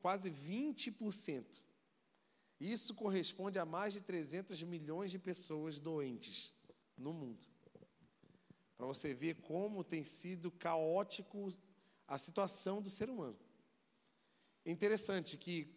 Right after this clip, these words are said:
quanto mais recursos, mais acesso, mais tecnologia, mais facilidade nós temos. Hoje a gente, a saudade é resolvida através de uma ligação de vídeo. A gente sabe que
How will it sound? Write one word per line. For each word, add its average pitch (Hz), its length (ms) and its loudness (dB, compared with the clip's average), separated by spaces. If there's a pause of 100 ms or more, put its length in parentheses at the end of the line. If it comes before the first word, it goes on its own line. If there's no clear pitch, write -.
(100)
quanto 196 320 2
mais 196 400 2
recursos, 214 920 -2 (220)
mais 202 400 2
acesso, 196 640 0
mais 180 320 2
tecnologia, 208 920 0 (260)
mais 180 380 4
facilidade 226 720 4
nós 208 180 2
temos. 220 500 -2 (540)
Hoje 226 300 6
a - 20 0
gente, 214 480 0
a 175 100 0
saudade 202 560 6
é 220 60 6
resolvida 190 540 4
através 175 360 4
de 196 60 2
uma 190 100 4
ligação 185 440 2
de 226 80 0
vídeo. 214 280 -2 (1600)
A 139 80 -2
gente 160 320 -2
sabe 175 360 0
que 180 460 2